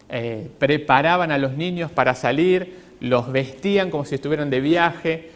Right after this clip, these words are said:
Así había sido siempre la celebración de la Pascua. Pero en estos tiempos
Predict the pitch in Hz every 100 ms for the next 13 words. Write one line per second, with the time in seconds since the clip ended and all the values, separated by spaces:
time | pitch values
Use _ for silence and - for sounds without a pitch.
0 | - - - 202 196 185 - 190 165 -
1 | 208 202 180 180 - 135 - 135 127 131
2 | 123 160 147 131 131 - - - - -
3 | 247 185 185 - - - - - - -
4 | - 143 185 185 170 196 180 156 165